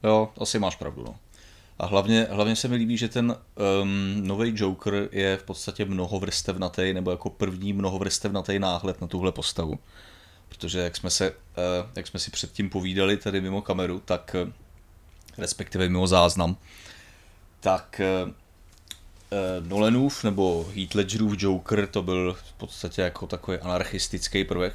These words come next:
který přesně zobrazoval jako jenom jednu rovinu té postavy. Eh, Jack Nicholson, to byl takovej ten prostě pošahaný gangster, který vycházel z nějaký prostě týhletý tradice. Zatímco Joaquin Phoenix, jakože ta postava,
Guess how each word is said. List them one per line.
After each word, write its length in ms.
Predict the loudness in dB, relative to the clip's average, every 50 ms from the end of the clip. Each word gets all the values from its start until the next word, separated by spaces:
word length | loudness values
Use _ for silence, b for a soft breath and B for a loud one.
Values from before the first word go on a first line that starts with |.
| -6 -6
který 220 | -4 -2 -2 -2
přesně 340 | -2 -4 -4 -4 -2 -2 -2
zobrazoval 520 | -2 -2 -2 -2 -2 -2 0 0 0 0 0
jako 240 | 0 -4 -4 -4
jenom 200 | -4 -2 -2 0
jednu 320 | 0 -2 -2 -2 -2 -2 -4 B B B B B B B B
rovinu 340 | -2 0 0 0 0 0 -2
té 120 | -2 -4 -6
postavy. 520 | -4 0 0 4 4 6 6 6 4 2 0 -8 B B B B B B B B B B B B -6 -2
Eh, 20 | -2 0 0 0 -2 -4 -6 -8 -6
Jack 160 | -6 -6 -2 -2
Nicholson, 640 | -2 0 2 2 2 2 4 4 4 4 4 2
to 120 | 0 0
byl 120 | 0 0 0
takovej 320 | -2 -2 -4 -2 -4 -4
ten 180 | -4 -4 -6 -4
prostě 300 | -4 -4 -4 -4 -4 -4
pošahaný 580 | -6 -2 -2 0 0 2 2 2 0 2 0
gangster, 560 | 2 2 2 2 2 0 0 2 4 2 2 2 -2 -14 -16
který 480 | -6 -2 2 2 2 2 2 0 -4 -6 -10 -12 -8
vycházel 560 | -8 -8 -6 -4 -2 -2 0 0 0 0 0 0
z 60 | 0
nějaký 320 | -2 -2 -2 -4 -6 -12
prostě 280 | -10 -8 -8 -6 -6 -6
týhletý 400 | -6 -4 -4 -4 -4 -4 -4 -6
tradice. 520 | -4 -2 -2 -2 -2 -4 -4 -4 -4 -4 B B B B B B B B B B B B -6
Zatímco 380 | -2 -2 -2 -2 0 -2 -4 0 2
Joaquin 300 | 0 0 2 0 -4 -4
Phoenix, 440 | -4 -4 -2 0 0 0 -2 -4 -6
jakože 300 | -6 -6 -6 -6 -4 -2
ta 100 | -4 -4
postava, 580 | -4 -2 -4 0 2 2 4 4 2 0 -4